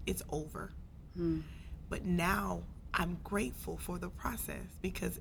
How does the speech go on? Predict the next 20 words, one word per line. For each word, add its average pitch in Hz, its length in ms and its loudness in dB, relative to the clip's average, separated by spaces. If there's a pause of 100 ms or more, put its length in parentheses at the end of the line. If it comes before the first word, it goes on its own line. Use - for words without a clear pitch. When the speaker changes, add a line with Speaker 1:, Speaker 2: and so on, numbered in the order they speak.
Speaker 1:
it 196 140 0
made 180 440 2
me 156 320 -2 (320)
who 190 160 8
I 170 180 8 (200)
am. - 140 -6 (680)
And 175 140 12
I'm 170 220 10
able 185 320 8
to - 160 0
share 202 400 10
with 185 180 2
somebody, 165 680 -2 (360)
"You 175 120 4
can 175 260 2
make 165 260 2
it," - 160 2
and 165 200 2
mean 160 220 2
it. - 120 -4